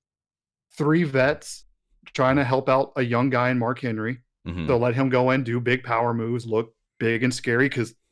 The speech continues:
Speaker 1: he is big and scary.
Speaker 2: Yeah.
Speaker 1: And
Speaker 2: He's a Silsby, Texas boy.
Speaker 1: Absolutely. And, uh, and like I said, have the three,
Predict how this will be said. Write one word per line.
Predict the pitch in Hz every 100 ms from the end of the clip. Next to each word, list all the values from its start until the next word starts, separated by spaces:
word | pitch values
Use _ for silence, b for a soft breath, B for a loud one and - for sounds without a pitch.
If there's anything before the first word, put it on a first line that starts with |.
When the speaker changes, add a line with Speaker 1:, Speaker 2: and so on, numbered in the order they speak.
| _
Speaker 1:
he | - 139
is | 113 110
big | 107 107 107
and | 208
scary. | - 120 104 110 135 -
Speaker 2:
Yeah. | 85 76 65 -
Speaker 1:
And | 135 127 123 120 117
Speaker 2:
He's | - 98
a | 92
Silsby, | 101 120 120 117 120
Texas | - 131 - 101 -
boy. | 110 113 98 90 - _ _ _ _ _ _ _ -
Speaker 1:
Absolutely. | 120 110 131 143 156 127 101 b b _ -
And, | 139 139 147
uh, | 143 120 107 _ _ _ _ _ _ _ _ -
and | 139
like | 139 143
I |
said, | 175
have | 120 127
the | 131
three, | 127 135